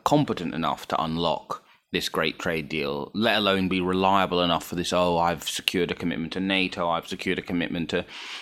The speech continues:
you know, I mean, you know, when her, with her visit when, and the hand-holding, they thought they'd secured a couple of things. Commitment to nato,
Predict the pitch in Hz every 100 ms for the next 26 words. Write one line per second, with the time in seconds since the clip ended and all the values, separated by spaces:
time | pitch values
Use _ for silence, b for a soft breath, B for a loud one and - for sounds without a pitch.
0 | - 107 95 101 107 110 104 98 - -
1 | 120 120 120 - 120 123 113 131 101 80
2 | 87 87 95 90 90 98 98 90 80 80
3 | 85 90 104 71 92 - - 107 98 113
4 | - 85 - 76 76 73 - 110 113 101
5 | 87 90 82 82 80 82 98